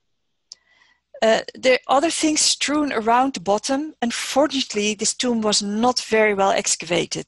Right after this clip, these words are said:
because, um, the excavator, Theodore Davis, was convinced that this was the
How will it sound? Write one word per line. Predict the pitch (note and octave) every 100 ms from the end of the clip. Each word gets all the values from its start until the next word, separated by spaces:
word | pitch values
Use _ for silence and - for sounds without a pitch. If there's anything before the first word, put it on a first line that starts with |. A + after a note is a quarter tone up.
| -
because, | G#3+ - B3 A#3+ - - - - - - - - _ _
um, | G#3+ G#3+ G#3 G3+ - _ _ _ _ _ _ _ _ _ _ _ _ _ _ _ _ _ _ _ _ _ _ _ _ G#3+ -
the | - -
excavator, | D#4+ - C#4 A3+ A#3 A3 - G#3 A3 A3+ _ _ _ _ _ _
Theodore | - B3+ A3+ G#3+
Davis, | F3+ A#3 B3 - F3 - -
was | G#3+ -
convinced | - - G#3 F#3 A3+ A#3+ -
that | -
this | G#3 -
was | F#3
the | -